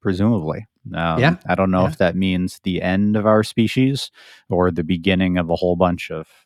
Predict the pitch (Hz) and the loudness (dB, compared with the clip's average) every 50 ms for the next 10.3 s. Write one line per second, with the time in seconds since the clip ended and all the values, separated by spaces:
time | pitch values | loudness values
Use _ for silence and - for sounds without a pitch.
0 | - - 80 78 78 82 - - - 92 90 95 92 - - 101 101 - - 87 | -12 -8 -6 -4 -4 -4 -4 -2 0 0 0 0 -2 -2 -2 -2 0 2 2 0
1 | 87 87 - - _ _ _ _ _ - - - - - - - - - - - | 0 0 -4 -10 _ _ _ _ _ -20 -20 -20 -20 -20 -20 -20 -20 -20 -20 -20
2 | _ _ _ - 80 76 73 76 - 127 107 131 165 - - - - - - - | _ _ _ -14 -14 -12 -12 -4 0 2 2 4 2 2 0 -2 -4 -4 -6 -10
3 | - - - _ _ _ - 151 143 151 156 202 196 165 156 135 165 - 147 131 | -14 -20 -20 _ _ _ -2 0 0 0 0 -2 -4 -2 -2 -4 -4 -6 -8 -12
4 | - _ 139 135 147 135 139 190 208 185 156 156 - 143 135 147 156 143 139 127 | -10 _ 0 2 2 2 0 -2 0 0 0 2 2 2 2 2 2 2 2 2
5 | 156 147 - - - 175 180 120 110 - _ _ _ _ _ _ _ _ _ - | 0 0 0 0 0 0 2 0 0 -4 _ _ _ _ _ _ _ _ _ -2
6 | 127 139 131 - - 135 120 117 107 117 151 180 180 175 165 156 160 156 151 127 | -2 -2 0 -2 -4 -4 -4 -4 -2 0 0 2 2 4 4 4 4 4 4 2
7 | 120 135 139 135 135 127 120 120 120 113 117 123 127 123 104 107 110 110 - - | 0 0 0 0 -2 -4 -4 -4 -4 -2 0 0 2 2 0 0 -4 -6 -8 -12
8 | - - _ _ _ _ - - - _ _ _ _ _ _ _ _ _ _ - | -12 -14 _ _ _ _ -20 -20 -20 _ _ _ _ _ _ _ _ _ _ -10
9 | - 151 139 143 139 147 147 151 143 143 120 160 151 - - 123 107 113 131 131 | -6 -2 -2 2 4 4 6 6 4 4 4 4 2 2 -2 -4 0 0 2 2
10 | 123 117 - - - - | 2 0 -2 -6 -12 -14